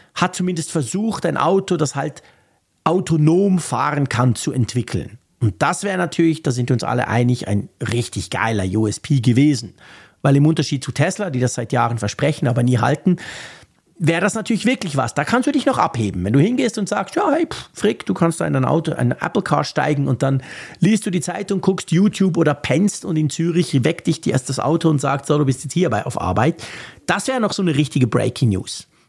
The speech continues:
Aber ich glaube eben auch, wenn du guckst, was die Industrie so macht, jetzt mal abgesehen von Tesla, die nur sprechen, aber nichts liefern, da muss man ja sagen, dieses Thema ist einfach viel, viel schwieriger, als alle denken.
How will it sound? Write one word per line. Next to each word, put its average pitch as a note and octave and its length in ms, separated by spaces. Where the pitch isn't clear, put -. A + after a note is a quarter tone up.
Aber F#3+ 560
ich - 120
glaube G#3 260
eben F3+ 180
auch, D#3 380
wenn D3 200
du C#3+ 80
guckst, - 260
was E3 120
die C#3+ 120
Industrie D#3 440
so A3 120
macht, - 640
jetzt - 140
mal A2 100
abgesehen C3+ 340
von A#2+ 140
Tesla, - 320
die C3 120
nur C3 140
sprechen, C#3 400
aber B2 140
nichts B2+ 180
liefern, F3 360
da C#3+ 120
muss F#3+ 160
man A#3+ 120
ja G#3 100
sagen, F3+ 420
dieses D#3+ 380
Thema F3+ 340
ist - 160
einfach G#2+ 300
viel, G#2+ 240
viel F3 200
schwieriger, C#3+ 580
als - 160
alle A2 280
denken. G3 500